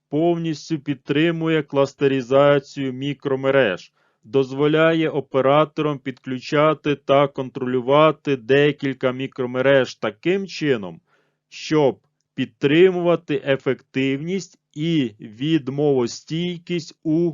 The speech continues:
різних умовах, наприклад, під час відключення однієї мікромережі.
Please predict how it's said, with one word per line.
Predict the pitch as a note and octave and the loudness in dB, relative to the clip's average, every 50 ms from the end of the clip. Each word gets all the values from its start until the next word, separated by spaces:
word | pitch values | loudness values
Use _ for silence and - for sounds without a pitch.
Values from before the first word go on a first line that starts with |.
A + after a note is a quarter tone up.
| - - | -6 -6
різних | B2 A#2 C3 D3 D#3 D#3+ D3+ C3+ C3+ C#3+ C#3+ C3+ - - | -6 -2 0 2 2 2 0 0 -2 -2 -4 -4 -4 -6
умовах, | - D3 C#3+ D3 D#3 D#3+ D3+ C3+ A#2+ G2 F2 D#2 - _ _ _ _ _ | -8 -6 -2 0 2 4 4 4 2 0 -2 -6 -10 _ _ _ _ _
наприклад, | B2 A2 A2+ A2 - - - F3 F#3 F#3+ F#3 F#3 E3+ E3+ E3 E3 - _ | -4 -4 -4 -2 -2 2 4 6 6 6 4 2 0 0 0 0 -4 _
під | - C3 A#2+ G#2+ | -14 -14 -14 -12
час | - - - C#3+ D3 D#3 D#3 D#3 D3 - - | -10 -4 0 2 4 4 4 2 -2 -6 -12
відключення | B2 B2 A2 _ _ - C3 C3+ D3 D#3+ E3 D3 - - C#3+ C#3 C#3 C#3+ D3 C#3 B2+ - _ _ _ _ _ _ | -14 -14 -14 _ _ -10 -6 -4 -2 -2 -2 -4 -8 -10 -10 -6 -4 -2 -2 -2 -4 -6 _ _ _ _ _ _
однієї | - C3+ C3+ A#2+ C3 C3 B2+ A#2+ B2 C#3 D#3 D#3+ D#3+ D#3+ E3 D3+ D3+ D#3 C#3 B2 | -2 -2 -2 -2 -6 -10 -10 -6 0 2 2 4 4 2 0 -2 -2 -4 -4 -6
мікромережі. | A#2 A#2 C3 C#3+ D3 C#3+ - - - C#3 C3+ B2 - _ B2 B2 B2+ C3 C3 C3 C#3 C3+ B2 A2+ B2+ B2+ A#2 G2+ F2 D#2 - | -8 -8 -6 -6 -6 -6 -6 -6 -2 -2 -2 -2 -4 _ -8 -4 -2 0 0 2 0 -2 -2 -6 -6 -6 -6 -6 -6 -8 -12